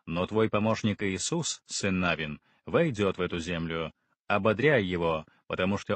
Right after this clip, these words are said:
он поведет Израиль, чтобы унаследовать ее.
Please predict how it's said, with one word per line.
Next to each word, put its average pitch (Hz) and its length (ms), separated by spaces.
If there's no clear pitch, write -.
он 127 280
поведет 107 460
Израиль, 123 560
чтобы 117 300
унаследовать 95 800
ее. 87 360